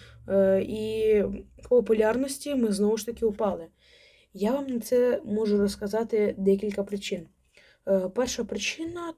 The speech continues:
те, що це, як можна сказати, наркотик саме звичайний. Взагалі засуджую це все і ні в якому разі не пробуйте це сприймати. Повірте, це не круто, це не класно. Дивіться,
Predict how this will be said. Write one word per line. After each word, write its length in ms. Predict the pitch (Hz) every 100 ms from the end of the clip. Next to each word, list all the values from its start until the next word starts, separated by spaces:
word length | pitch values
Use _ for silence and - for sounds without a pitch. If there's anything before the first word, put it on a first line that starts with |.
| -
те, 180 | 254
що 680 | 262 - - - 240 226 208 - _ _ _ _ _ _ _ _ _ _ _ _ _ _ _
це, 300 | - 254 240
як 440 | 208 202 202 - _
можна 360 | 202 202 196
сказати, 260 | - 214 202
наркотик 540 | 214 214 202 180 - -
саме 280 | 185 180
звичайний. 680 | 175 190 190 196 180 180 196 _ _ - - _ _ _
Взагалі 560 | 208 208 202 214 190 180
засуджую 520 | 190 202 214 202 196
це 160 | - 202
все 340 | 202 269 311 320 - - _
і 260 | 220 220
ні 160 | 202 208
в 60 | 202
якому 400 | 214 208 190 180
разі 280 | 226 233
не 180 | 208 202
пробуйте 500 | 202 196 208 214 190
це 300 | 196 190 190
сприймати. 680 | - - 196 185 170 - 185 -
Повірте, 340 | 196 196 196
це 160 | - 208
не 120 | 190
круто, 300 | 196 240 220
це 160 | 202
не 120 | 190 180
класно. 380 | 170 - - - _ _ - - - - -
Дивіться, 420 | 220 208 202 196